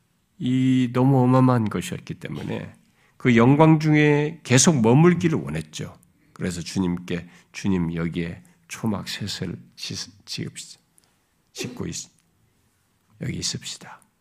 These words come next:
이거 안 내려가고 싶은 거죠. 그렇게 말했던 거죠. 그러나 베드로가 거기서 본 영광은 잠시 본 겁니다. 그리고 희미한 것입니다. 그렇게 놀라웠어도 희미한 것입니다.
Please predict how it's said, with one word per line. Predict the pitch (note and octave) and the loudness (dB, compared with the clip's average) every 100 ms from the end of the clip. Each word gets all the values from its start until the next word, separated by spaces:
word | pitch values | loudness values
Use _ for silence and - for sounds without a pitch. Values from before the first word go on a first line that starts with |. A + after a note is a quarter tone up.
| _ _ _ _ _ _ _ - | _ _ _ _ _ _ _ -4
이거 | A#2+ G#2 | 0 2
안 | F#2+ G2+ | 4 2
내려가고 | G2+ F#2 D#2 | 2 -2 -6
싶은 | - - - | -10 -14 -20
거죠. | - _ _ _ _ _ _ _ _ _ _ _ - | -20 _ _ _ _ _ _ _ _ _ _ _ -10
그렇게 | - B2+ A2 | -8 -6 -6
말했던 | D#2+ D#2 - | -6 -10 -14
거죠. | - - - _ _ _ _ _ _ _ _ | -18 -20 -20 _ _ _ _ _ _ _ _
그러나 | - A#2+ A2 | -2 4 4
베드로가 | G#2 A2 A2+ G#2+ | 6 4 4 2
거기서 | - G2 F#2+ | 0 -2 -2
본 | F2 F2+ F#2 | -4 -2 -2
영광은 | D2 D#2 E2 E2 F2 - _ _ _ _ _ _ _ | -4 -8 -12 -12 -12 -14 _ _ _ _ _ _ _
잠시 | - - G#2 G2 F#2+ - A#2 | -20 -14 -8 -6 -6 -8 -10
본 | - C3 | -16 -20
겁니다. | - _ _ _ _ _ _ _ _ _ _ _ _ _ _ _ | -20 _ _ _ _ _ _ _ _ _ _ _ _ _ _ _
그리고 | B2+ - F2+ | -10 -10 -12
희미한 | - - C#3 C3 A2+ | -14 -6 -2 -2 -2
것입니다. | G2+ B2+ - - _ _ _ _ _ _ _ | -6 -10 -14 -18 _ _ _ _ _ _ _
그렇게 | - E2 - F#2 | -14 -14 -8 -6
놀라웠어도 | E2 F2 F#2+ F#2 E2+ - F#2+ F2 A#2+ D#2+ - - _ _ | -4 0 0 0 -2 -2 -2 2 2 2 -10 -20 _ _
희미한 | - - A#2 G#2 - | -18 -6 -4 -2 -6
것입니다. | - - - - - | -12 -14 -14 -16 -20